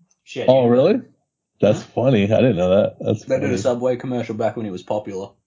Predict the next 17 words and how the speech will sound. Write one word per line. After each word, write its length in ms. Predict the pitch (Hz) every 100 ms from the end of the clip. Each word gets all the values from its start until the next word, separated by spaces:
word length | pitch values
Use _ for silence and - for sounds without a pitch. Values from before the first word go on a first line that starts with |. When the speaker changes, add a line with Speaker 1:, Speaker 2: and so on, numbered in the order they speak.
| _
Speaker 1:
They, 220 | 131 113
um, 280 | 107 110 110
Speaker 2:
Oh. 300 | 104 98 95 98 - - _ -
<laughs> 0 | 113
Speaker 1:
yeah, 160 | 117 104
that 80 | 95
was 120 | -
a, 20 |
a, 480 | 98 95 104 107 - _ -
it 60 | 101
was 140 | 90
a 40 | 92
mistake, 440 | 104 - - - -
you 80 | 123
know, 140 | 123
it's 140 | -
like, 140 | 196